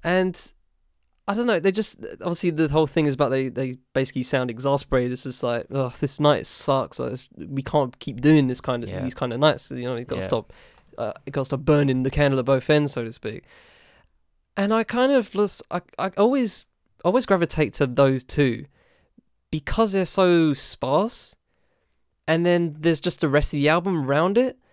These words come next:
Speaker 1: And I kind of just wonder, were they trying to do something with that? 'Cause I feel like with a skit like that,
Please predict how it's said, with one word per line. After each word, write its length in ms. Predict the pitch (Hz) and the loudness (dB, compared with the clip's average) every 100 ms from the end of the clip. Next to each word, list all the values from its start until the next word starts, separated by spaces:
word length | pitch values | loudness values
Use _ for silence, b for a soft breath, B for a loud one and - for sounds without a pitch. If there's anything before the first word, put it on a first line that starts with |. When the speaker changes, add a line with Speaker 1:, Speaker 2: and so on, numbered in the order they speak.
| _ _ _ _ - | _ _ _ _ -4
Speaker 1:
And 160 | 165 | 0
I 80 | 175 | 0
kind 280 | 175 208 208 | 2 2 2
of 80 | 185 | 0
just 200 | 185 - | -4 2
wonder, 500 | 180 175 175 175 170 | 2 2 4 4 2
were 220 | 160 180 | 2 2
they 340 | 180 180 175 | 4 4 2
trying 420 | 156 - 165 165 156 | -2 0 2 4 2
to 80 | |
do 240 | 139 143 143 | 0 0 0
something 400 | - 156 - 165 | 0 -2 -2 -2
with 160 | 165 | 0
that? 160 | 170 160 | 0 -2
'Cause 160 | 160 175 | -2 -2
I 40 | |
feel 200 | - 220 | 2 2
like 180 | 196 147 | 2 2
with 160 | 208 | 2
a 60 | 208 | 2
skit 320 | - - 214 | 0 -2 0
like 200 | 151 143 | 0 0
that, 300 | 156 135 101 | 0 0 -2